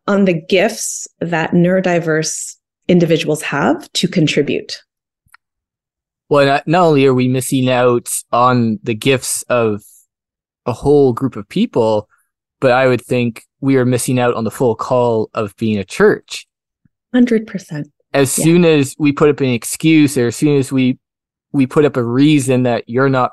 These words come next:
Speaker 2: fully integrated into the body of Christ, I think that's a <laughs> red flag for sure.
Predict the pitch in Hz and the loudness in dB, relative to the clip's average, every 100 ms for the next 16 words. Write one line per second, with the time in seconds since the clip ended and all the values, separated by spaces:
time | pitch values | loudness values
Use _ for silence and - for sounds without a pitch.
0 | - - 139 127 120 139 143 120 117 113 | -4 0 2 2 0 -2 -4 -4 -4 -2
1 | 113 117 120 104 113 113 104 - 135 185 | -4 -4 -4 -2 0 0 -2 -2 0 2
2 | 147 113 - 135 110 117 123 131 - 107 | 0 -2 -2 -4 -4 -2 -2 -2 -4 -6
3 | 104 120 - 135 - 165 170 202 143 - | -4 -6 -6 -8 -2 -2 0 0 0 0
4 | - - - - _ - 135 - - 233 | -2 -2 -6 -20 _ -2 0 0 2 4
5 | 214 135 | 4 2